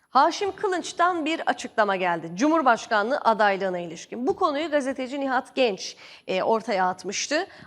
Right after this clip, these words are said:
Haşim Kılınç'ın, Haşim Kılınç'ın, e, Altılı İttifak'ın, Altılı İttifak'ın adayı olabileceği konusunu gündeme getirmişti. Eski Anayasa Mahkemesi Başkanı.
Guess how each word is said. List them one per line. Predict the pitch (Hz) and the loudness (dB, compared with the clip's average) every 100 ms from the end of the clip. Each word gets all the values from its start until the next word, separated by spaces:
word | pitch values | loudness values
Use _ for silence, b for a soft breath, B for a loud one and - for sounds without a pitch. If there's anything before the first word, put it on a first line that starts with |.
| - | 2
Haşim | 269 269 277 262 - | 2 2 -4 -8 -8
Kılınç'ın, | - 285 262 226 226 247 330 b b b | -4 0 0 -2 0 0 -2 b b b
Haşim | 254 254 285 | 2 2 -4
Kılınç'ın, | 247 311 247 208 247 - - | -4 -2 -2 -2 -4 -2 0
e, | 220 220 214 214 208 208 | 2 4 2 2 0 2
Altılı | - 233 240 - 311 285 - 240 320 | 4 4 2 -2 -2 -2 -6 -6 -6
İttifak'ın, | - - 254 - 208 214 320 330 - _ b b b - | -6 -6 -6 0 2 2 -2 -4 -6 _ b b b 0
Altılı | 247 285 294 | 2 2 -2
İttifak'ın | 269 254 - 233 - - | -4 -6 0 0 0 -2
adayı | 240 247 294 | 2 4 4
olabileceği | 320 277 233 226 208 220 196 | 4 4 4 0 -4 -4 -4
konusunu | - 214 202 - 185 165 - | -2 -4 -4 -6 -6 -6 -8
gündeme | 208 196 185 180 | -6 -2 -2 -2
getirmişti. | 185 180 175 180 - - | -4 -6 -6 -6 -6 0
Eski | 269 233 - 302 | 2 2 0 -2
Anayasa | 247 226 226 226 | 0 0 0 0
Mahkemesi | 208 190 196 190 - 185 | -2 -4 -6 -6 -4 -2
Başkanı. | 185 - 220 247 | -2 -2 0 2